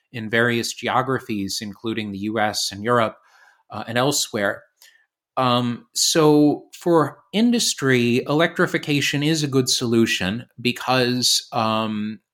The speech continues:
because of the fact that the el-, electricity grid can be decarbonized. And then, uh,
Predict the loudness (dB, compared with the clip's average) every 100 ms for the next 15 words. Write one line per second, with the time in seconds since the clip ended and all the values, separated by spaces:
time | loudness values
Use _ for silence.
0 | _ -10 -4 0 0 -2 -4 -6 -2 -2
1 | -4 -10 -8 -6 -4 -6 -6 -6 -6 -4
2 | -6 -4 -6 -4 -6 -8 -8 -10 -4 -2
3 | -2 -6 -8 -10 -10 -20 -20 -20 _ _
4 | -2 0 2 2 2 -4 _ _ -14 -14